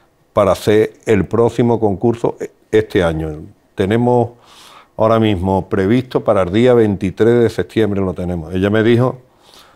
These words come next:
de que también está supeditada al resultado de las elecciones que, eh, son ahora el día veintiocho de, de mayo.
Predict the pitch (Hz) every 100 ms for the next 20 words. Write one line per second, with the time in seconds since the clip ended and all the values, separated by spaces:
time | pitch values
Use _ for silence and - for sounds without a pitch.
0 | _ _ - 104 98 104 90 87 95 101
1 | 117 - 117 113 104 95 113 117 135 -
2 | - 107 92 95 - 90 - 98 101 98
3 | 98 95 95 92 87 - 104 104 - 95
4 | 95 95 95 92 92 92 90 - 92 92
5 | 92 95 95 90 90 95 92 80 92 92
6 | - 90 92 90 87 85 85 92 117 85